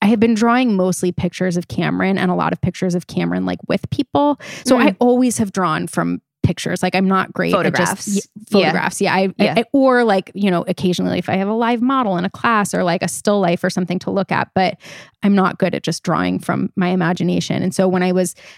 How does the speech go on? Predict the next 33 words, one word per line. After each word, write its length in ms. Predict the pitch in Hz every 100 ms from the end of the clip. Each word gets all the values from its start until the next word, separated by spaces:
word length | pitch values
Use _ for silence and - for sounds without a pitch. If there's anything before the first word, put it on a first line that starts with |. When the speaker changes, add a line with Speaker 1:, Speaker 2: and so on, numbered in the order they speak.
| -
Speaker 1:
a 40 | -
kid, 300 | - 208 190
I 60 |
drew 220 | 180 190 -
endlessly 420 | 185 180 180 - 180
from 180 | 185
fashion 400 | 175 - 160 175
magazines. 720 | 175 175 175 175 175 175 175 -
And 340 | 180 175 175 - - - _ _ -
now 580 | 208 190 180 185 185 180
I've 120 | 180
been 140 | 180 175
pulling 260 | - 185
up 140 | 175 -
pictures 400 | 175 - 175 170
of 80 | -
Cameron, 380 | - 180 180
in 160 | 180 208
part 240 | - 247
because 200 | 240 220 -
obviously, 420 | 170 185 175 180
like, 200 | 180 175
it's 140 | - -
subject 400 | 170 175 170 180
matter 240 | 160 175
that 120 | 175
I 80 | 175
like, 240 | 180 175 -
but 100 | - 190
also 360 | 175 - 185 -
toddlers 640 | - - 170 180 185 190 -
make, 280 | 180 175 185
like, 160 | 175